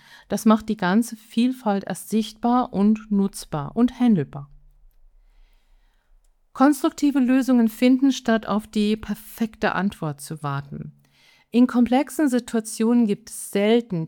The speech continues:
die perfekte, einzig richtige Lösung. Es geht vielmehr darum, gemeinsam konstruktive und gangbare nächste Schritte zu entwickeln. Sammelt zunächst möglichst viele Optionen,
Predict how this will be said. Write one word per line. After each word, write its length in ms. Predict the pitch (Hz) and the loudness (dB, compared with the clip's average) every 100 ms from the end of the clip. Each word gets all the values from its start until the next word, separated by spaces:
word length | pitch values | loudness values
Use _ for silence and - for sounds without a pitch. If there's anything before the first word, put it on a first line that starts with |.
| - | -2
die 140 | 214 | -2
perfekte, 640 | 247 247 233 226 220 240 - | 0 -4 -2 -4 -4 -4 -2
einzig 500 | 175 208 214 214 - | 0 0 -2 -8 -6
richtige 440 | 190 - 190 - | -6 -6 -12 -8
Lösung. 500 | 156 156 160 170 143 139 _ _ _ - | -6 -6 -6 -8 -10 -12 _ _ _ -10
Es 160 | - | -4
geht 200 | 208 214 | -2 -2
vielmehr 400 | - 233 240 196 | 0 4 4 4
darum, 540 | 170 170 214 262 302 294 | 0 0 2 2 2 0
gemeinsam 920 | 165 156 156 170 208 233 247 294 320 | -2 -2 -2 0 0 2 0 0 -4
konstruktive 920 | - 196 254 254 269 - 240 240 220 | 0 2 2 -2 -8 -6 -4 -2 -2
und 240 | - 185 | -4 -6
gangbare 600 | 185 185 254 262 247 240 226 | -4 -2 0 2 2 2 2
nächste 500 | 196 196 214 - 214 | 2 0 -6 -10 -10
Schritte 360 | - 208 208 | -6 -6 -8
zu 200 | - - | -12 -10
entwickeln. 600 | 156 165 160 - 151 139 - _ _ _ _ _ | -8 -8 -12 -10 -12 -12 -16 _ _ _ _ _
Sammelt 440 | - 196 220 302 - | -4 2 2 2 0
zunächst 760 | 277 247 240 285 - - - _ _ | 2 4 4 2 -4 -18 -20 _ _
möglichst 640 | 190 220 262 254 262 254 - | 2 4 4 2 -4 -4 -6
viele 380 | - 233 233 226 | -4 0 0 -2
Optionen, 720 | - - 190 185 175 147 | -6 -8 -4 -2 -2 -4